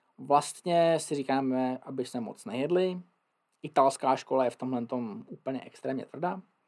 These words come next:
Ještě tvrdší, než si dovedete představit. Zmiňovala to mimochodem v podcastu Terka Neumannová. Myslím, že jsme se o tom bavili, eh, i v podcastu. No, takže objedeme, objedeme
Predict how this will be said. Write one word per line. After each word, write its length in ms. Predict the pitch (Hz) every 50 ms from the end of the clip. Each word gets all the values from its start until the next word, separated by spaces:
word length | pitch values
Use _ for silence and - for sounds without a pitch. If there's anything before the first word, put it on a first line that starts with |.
| _ _ _ _ _ _ _ _ _ _
Ještě 240 | - - - 139 131
tvrdší, 360 | - 120 - - - 143 131
než 180 | 131 123 127
si 100 | - -
dovedete 280 | 135 117 127 123 127 -
představit. 440 | - - - - 175 185 208 - - _ _ _ _ _ _ _ _ _ _ _ _ _ _ _ _ _ _ _ _ _ _ _ -
Zmiňovala 520 | 139 139 143 139 139 139 127 135 135 131
to 100 | 131 139
mimochodem 600 | 131 127 123 120 - 139 135 135 139 139 131 120 - _ _ _ _
v 120 | _ _
podcastu 880 | - - - - - 131 127 135 131 - - - 143 135 131 127 123 _ _ _ _
Terka 480 | - 120 117 117 117 - _ 135 127
Neumannová. 640 | 117 104 104 110 110 - - 76 87 - - 247 262 - _ _ _ _
Myslím, 240 | _ - - 143 135
že 100 | 131 127
jsme 120 | 127 147
se 100 | - 147
o 40 | -
tom 120 | - 160
bavili, 340 | 139 123 127 160 180 196 202 202 _ _ _ _ _ _ _ _ _ _ _
eh, 220 | 156 135 131 127 -
i 100 | - -
v 60 | -
podcastu. 600 | - - - - 165 175 175 - - 196 190 185 _ _ _ _ _ _ _ _ _ _ _ _ _ _ _ _ _ _ _ _ _ _ _
No, 340 | 208 233 254 277 285 277 262
takže 400 | 220 202 185 185 196 214 214 202 180 - - - -
objedeme, 680 | - 165 160 170 185 180 180 185 180 180 175 165 151 - - - - -
objedeme 800 | - 147 139 143 147 143 147 151 156 156 156 156 151 139 127